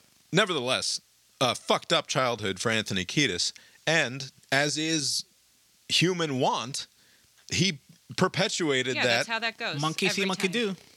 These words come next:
Speaker 1: Right. And that's not, doesn't mean it's good that
Speaker 3: Right.
Speaker 1: when he was twenty-four, his sixteen-year-old girlfriend and he moved in together and had a bad,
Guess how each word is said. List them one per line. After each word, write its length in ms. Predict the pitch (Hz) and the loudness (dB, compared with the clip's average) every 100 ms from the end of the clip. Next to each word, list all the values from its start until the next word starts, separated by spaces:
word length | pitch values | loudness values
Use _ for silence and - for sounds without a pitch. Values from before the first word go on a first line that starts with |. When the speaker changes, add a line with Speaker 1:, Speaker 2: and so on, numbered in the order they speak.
| - - | -20 -6
Speaker 1:
Right. 220 | 349 330 - - - - | 0 0 0 -14 -18 -4
And 140 | 170 | 0
that's 220 | 180 143 185 | 0 0 0
not, 360 | 180 131 104 | 0 0 0
doesn't 240 | 170 165 170 | 0 0 2
mean 160 | 165 | 2
it's 200 | 131 - | 2 -2
good 720 | 92 120 139 220 107 135 - 123 | -6 0 2 0 -4 -10 -4 -2
that 140 | 120 | 0
Speaker 3:
Right. 140 | 143 | 0
Speaker 1:
when 140 | 123 110 | 0 2
he 120 | 120 | 2
was 180 | 107 - | 2 0
twenty-four, 760 | - 113 101 - 101 98 98 50 - | 0 0 0 0 0 0 -4 -10 -12
his 400 | 107 107 90 - - - | -2 0 2 -2 -4 -8
sixteen-year-old 720 | - 131 - 117 104 101 95 | -4 -2 0 0 0 0 0
girlfriend 600 | 95 92 - 98 92 87 - - - | 0 -2 0 0 0 -4 -8 -10 -4
and 180 | 95 | -2
he 340 | 90 95 90 87 | 0 2 2 -2
moved 340 | 87 101 95 92 | -2 -2 0 0
in 140 | 87 | -2
together 400 | 90 85 85 101 | 0 0 0 0
and 220 | 98 87 | -2 -2
had 180 | 92 90 | 0 0
a 80 | 85 | -2
bad, 440 | 85 95 90 87 | -2 0 2 0